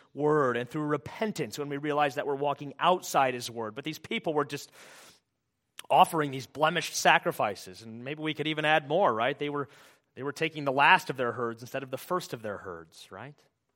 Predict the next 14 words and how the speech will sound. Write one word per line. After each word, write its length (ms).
But 100
they 100
weren't, 420
they 100
weren't, 380
they 120
weren't 280
worshiping 480
as 120
God's 320
word 180
instructed 480
them 160
to. 320